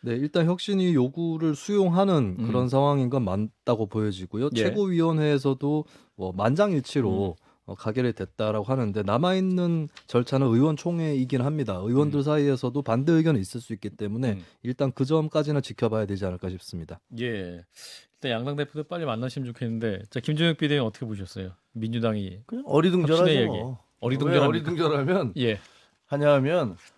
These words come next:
Speaker 3: 아, 그럼 지금까지 난리법석 친 건 도대체 뭐지?라는 생각이 들어요.
Speaker 2: 음.
Speaker 3: 생각해보세요. 그 방탄국회,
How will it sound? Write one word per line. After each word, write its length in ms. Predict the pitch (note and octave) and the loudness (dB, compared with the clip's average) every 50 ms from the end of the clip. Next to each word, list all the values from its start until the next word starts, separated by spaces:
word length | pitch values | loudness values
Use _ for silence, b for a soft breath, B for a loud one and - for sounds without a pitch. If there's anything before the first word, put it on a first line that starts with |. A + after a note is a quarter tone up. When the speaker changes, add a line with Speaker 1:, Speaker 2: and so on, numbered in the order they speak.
| b b - | b b -6
Speaker 3:
아, 80 | F3 | -4
그럼 140 | F3+ G#3+ G#3+ - | -4 -2 -4 -4
지금까지 440 | - F#3 F#3+ F#3 - F#3+ G#3+ G3 F3+ | -4 -4 -2 2 4 4 4 6 6
난리법석 480 | G3 C#3 D3+ F3+ F#3+ E3 D3+ - F3 - | 6 6 8 8 6 6 4 0 -2 -2
친 140 | - D3 D3 | -2 0 0
건 100 | G#3 G3 | 2 2
도대체 300 | A#3+ G#3 F#3+ - C4 G3 | 2 0 2 2 2 2
뭐지?라는 680 | C#3+ B2+ C#3 D3 C3 B2 D#3 F#3+ F#3 E3+ D3+ D3 C#3+ | 2 2 2 2 2 2 4 6 6 6 6 6 4
생각이 380 | C3+ D3+ C#3 C#3 D3 D3 C#3 | 2 0 0 0 -2 -2 -4
들어요. 580 | - C#3 B2+ A#2+ G#2+ G2+ F#2 G2 G#2+ A2+ G#2+ G2 | -2 -2 -2 0 -2 -2 -4 -6 -6 -6 -8 -8
Speaker 2:
음. 20 | F#2 | -10
Speaker 3:
생각해보세요. 880 | F#2+ - G#3 G#3+ - - A3 G#3 G3 D3+ C#3+ B2 A#2+ C3 D3 D3 B2+ B2+ | -10 -8 -8 -6 -6 -4 -4 -4 -4 -2 -2 -2 0 0 -2 -4 -6 -8
그 100 | D3+ D3+ | -10 -10
방탄국회, 960 | - C3+ D3 E3 C#3 G3 F#3 F3 D#3+ C3 - - B2 A#2+ B2 C3+ C3+ A#2 F#2+ | -6 -4 -4 -2 -2 -2 -2 -2 -4 -6 -6 -4 -2 0 0 0 0 -2 -4